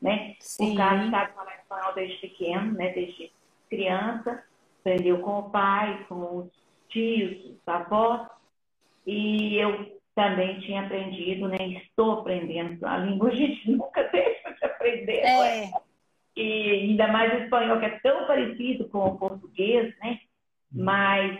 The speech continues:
Speaker 1: o espanhol, geralmente, aqui, se a gente quer evangelizar um espanhol e a gente fala um espanhol mal falado,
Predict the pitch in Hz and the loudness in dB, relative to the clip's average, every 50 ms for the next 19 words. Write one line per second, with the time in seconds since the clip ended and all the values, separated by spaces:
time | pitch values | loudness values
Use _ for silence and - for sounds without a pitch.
0 | - - 208 196 214 220 208 - - - 220 202 185 175 185 190 196 196 185 180 | -10 -10 -8 -6 -4 -4 -6 -6 -4 -2 0 0 2 2 4 4 6 6 4 4
1 | 175 - - - - 185 185 180 170 160 160 165 170 170 170 170 170 170 165 160 | 0 -4 -8 -8 -8 -4 -2 0 -2 -2 -2 -4 -6 -6 -6 -8 -8 -10 -10 -12
2 | - _ _ 175 170 170 - - _ - - - - - - - - 196 185 - | -12 _ _ -12 -10 -10 -12 -12 _ -20 -20 -20 -20 -20 -12 -6 -4 -2 -2 -2
3 | 180 180 175 180 185 180 170 165 - 165 165 170 160 - - _ - 170 165 156 | -2 -4 -6 -6 -8 -8 -8 -6 -6 -4 -4 -6 -8 -12 -14 _ -6 -6 -4 -4
4 | 147 151 160 160 147 - - _ _ _ _ _ _ _ _ _ _ - 170 170 | -4 -4 -4 -4 -4 -6 -10 _ _ _ _ _ _ _ _ _ _ -2 0 0
5 | 170 170 175 175 170 175 - - 156 - - _ _ - 180 196 220 226 226 214 | 0 0 -2 -6 -8 -10 -12 -12 -14 -14 -18 _ _ 0 2 2 4 4 2 2
6 | 190 175 165 165 - - - - 156 156 156 156 160 151 151 - - - 147 151 | 2 0 -2 -6 -10 -12 -12 -10 -10 -8 -6 -6 -6 -6 -8 -10 -12 -12 -8 -2
7 | 156 180 214 226 220 220 - - 175 151 151 160 180 202 202 185 - - - | 0 2 2 2 0 -2 -4 -6 -4 -2 -2 0 2 2 0 0 -2 -6 -12